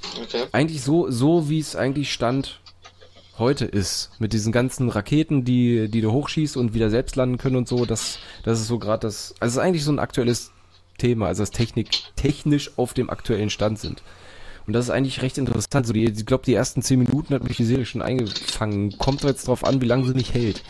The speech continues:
Speaker 2: Also bis jetzt ist, glaub ich, dritte, vierte Folge und ich hab sie jetzt nebenbei beim Bügeln so, ne? Immer mitverfolgt.
Speaker 1: Ein Bügeln? <laughs>
Speaker 2: Naja, ich bin ja gerade Hausmann, wenn du so willst, ne?
Speaker 1: <laughs>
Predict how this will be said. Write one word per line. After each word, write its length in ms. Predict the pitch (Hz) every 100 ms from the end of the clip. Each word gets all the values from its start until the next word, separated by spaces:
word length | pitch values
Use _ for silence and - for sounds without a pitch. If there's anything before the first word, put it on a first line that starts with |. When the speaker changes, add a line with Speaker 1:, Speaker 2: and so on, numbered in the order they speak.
| - - - - -
Speaker 2:
Also 140 | 98
bis 140 | 98 107
jetzt 220 | 127 -
ist, 100 | 104
glaub 140 | 117
ich, 80 | 117
dritte, 200 | 120 127
vierte 200 | 123 120
Folge 320 | 107 127 151 143
und 340 | 90 123 120 - - - - - - - -
ich 80 |
hab 100 | 135
sie 80 | -
jetzt 140 | 131 117
nebenbei 340 | 135 131 131
beim 200 | 123 113
Bügeln 380 | 107 147 117 92
so, 280 | 85 85 80
ne? 300 | 113 143 143 - - - - -
Immer 140 | 110
mitverfolgt. 580 | 107 - 98 - 208 196
Speaker 1:
Ein 40 |
Bügeln? 300 | 196 220 - -
<laughs> 360 | 160 151 185 - - -
Speaker 2:
Naja, 560 | 113 135 123 135 127 95 - - - -
ich 80 | -
bin 160 | 147
ja 140 | 165 127
gerade 340 | 110 123 110
Hausmann, 480 | 117 151 - 110 120
wenn 140 | 113
du 80 | 110
so 280 | 104 110 95
willst, 320 | 92 85 -
ne? 80 | 139
Speaker 1:
<laughs> 120 | 147